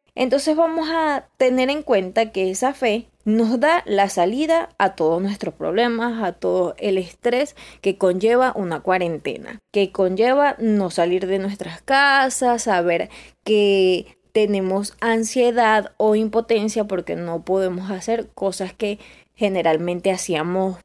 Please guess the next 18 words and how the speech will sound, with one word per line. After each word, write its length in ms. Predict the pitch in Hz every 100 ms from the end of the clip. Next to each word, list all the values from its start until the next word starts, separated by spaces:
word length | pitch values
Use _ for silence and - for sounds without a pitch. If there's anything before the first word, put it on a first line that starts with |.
| _
por 200 | 214 190
nuestra 340 | 175 - 175
vida 280 | 160 156 156
cotidiana, 680 | 202 202 185 208 254 254 240
por 140 | 202 156
el 60 |
estrés 340 | 165 165 170 165
de 80 |
nuestra 600 | 170 185 190 _ - 185 175
vida 320 | 254 285 -
o 140 | 196
por 160 | 190 175
el 160 | 160 156
afán 400 | - 233 269 -
del 220 | 185 175
día 220 | 156 156 147
a 60 |
día. 260 | 147 143